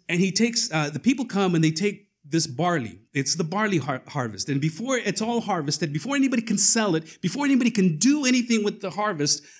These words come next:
uh, or the barley, they bring a sheaf to the priest. And the priest goes and he waves it up for the Lord. And this is a wave offering. And he says, "Thank you, Father, for giving us this ability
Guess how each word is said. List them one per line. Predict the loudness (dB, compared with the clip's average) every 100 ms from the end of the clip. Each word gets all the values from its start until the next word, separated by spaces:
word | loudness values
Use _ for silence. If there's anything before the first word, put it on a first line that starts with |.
| _
uh, | -2
or | 2 0
the | 0
barley, | -2 0 2 0 -2 -14 -10
they | -2 0
bring | 0 2 2 0
a | -2
sheaf | 0 2 2 0 -2
to | -2
the | -2
priest. | -4 -4 -4 -6 -12 -8
And | -2 -2
the |
priest | 0 0 2 2
goes | 2 2
and | 2
he | 2
waves | 2 2 2 2 2 2
it | 2
up | -2 -12
for | -4 0
the | 0
Lord. | 2 2
And | 2
this | 4
is | 6
a | 4
wave | 4 0 0
offering. | -2 -2 0 0 -2 -4
And | -4 0
he | 2
says, | 4 4 2
"Thank | 2 0 4
you, | 4
Father, | 4 0 -2
for | -2
giving | -4 2 2 4
us | 0 2
this | 2
ability | 0 2 0 4 2